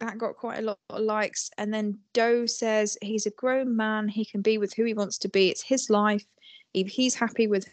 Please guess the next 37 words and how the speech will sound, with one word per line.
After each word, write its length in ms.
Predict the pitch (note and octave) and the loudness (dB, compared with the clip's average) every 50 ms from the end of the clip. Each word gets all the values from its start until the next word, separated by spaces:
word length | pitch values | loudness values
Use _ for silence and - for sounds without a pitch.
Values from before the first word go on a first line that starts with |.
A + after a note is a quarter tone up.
| - | 0
her, 160 | G3+ G3 G3 | 2 4 4
then 160 | F#3+ G3 F#3 F3+ | 4 4 0 -2
she 180 | F3+ - - | -2 -4 -6
should 200 | F#3+ - - F3+ | -4 -4 -4 -4
be 80 | F#3+ F#3 | -4 -4
happy 300 | F3 - F#3 - - F3+ | -6 -6 -8 -6 -6 -6
for 120 | - - F#3 | -4 -2 -2
him. 140 | F3+ F3+ | -2 -2
She 220 | F3 - - - G3 | -4 -6 -6 -6 -6
treats 340 | - - - G3+ F#3+ - - | -6 -4 -4 -4 -2 -2 -2
him 100 | G3 F#3 | -2 -2
like 180 | F3+ E3 E3 - | -2 -4 -6 -6
he's 160 | - D#3 - | -8 -8 -8
twelve." 560 | - - - G#3 A3 A3+ A#3 A#3 A#3 A3+ G#3 - - - _ - - - - - - _ _ _ _ _ _ _ _ _ - | -6 -2 0 2 4 6 6 6 4 4 0 -4 -12 -20 _ -20 -20 -20 -20 -20 -20 _ _ _ _ _ _ _ _ _ 4
Lara 340 | A3 A3 A#3 A#3 A3+ A3 | 6 6 6 6 4 2
just 220 | G#3+ G#3+ G#3 F#3+ - | 0 -2 -2 -2 -2
says 160 | - F#3+ F3+ | -2 -2 -2
she's 240 | - - F#3+ E3 - | -4 -4 -6 -8 -8
horrible. 840 | - - - - C4 B3+ B3+ B3 A#3 A3 B3 B3 A#3+ B3 B3 A#3+ - _ _ _ _ _ _ _ _ _ _ _ _ - | -10 -12 -8 -4 0 2 4 4 4 6 6 6 6 6 4 0 -8 _ _ _ _ _ _ _ _ _ _ _ _ -14
Um, 560 | F#3+ F#3+ F#3+ G3 G3 F#3+ F#3+ F#3+ G3 F#3+ - - _ _ _ _ _ _ _ _ - - _ _ - - | -12 -10 -8 -6 -6 -6 -6 -6 -6 -8 -8 -10 _ _ _ _ _ _ _ _ -12 -12 _ _ -6 -2
and 140 | G#3 G#3+ A3+ | 0 2 2
then, 140 | A3 G#3+ | 4 4
yeah, 220 | A3 A#3 B3+ B3 A#3 | 4 4 4 4 2
lots 380 | A3+ A#3+ - _ _ - - - | 2 0 -2 _ _ -8 -6 -4
of 40 | A#3 | -4
people 240 | - A#3 A3+ A#3 | -4 -4 -2 -2
saying, 260 | A3 - A#3 G#3+ G#3 G#3 | -2 0 0 0 0 0
"I 60 | G3+ | 0
don't 260 | F#3+ G#3+ G3+ G3+ - | 0 0 0 0 0
like 300 | - F#3+ G#3 A3+ A3+ - | -2 -2 0 -2 -2 0
her." 80 | - F#3 | 0 0
Yeah, 300 | E3 G3+ A3 G#3 F#3+ - - - _ _ _ _ - - | 2 4 4 4 4 4 0 -4 _ _ _ _ -16 -10
so 440 | - - - - G#3+ G#3+ G#3 G3+ G3+ - | -8 -4 0 2 4 4 2 2 -2 -4
Lara 400 | - A3+ A3+ A#3 A#3+ B3+ B3 A#3+ | -2 2 2 4 4 4 2 2
said 220 | - - A3 G#3 | 0 -2 -6 -6
she's 140 | - - G3 | -8 -8 -8
horrible. 580 | - - A3 G#3+ G#3 F#3+ G3+ D#3+ E3 F3 F#3+ | -4 -2 -2 -2 -2 -2 -4 -4 -4 -4 -6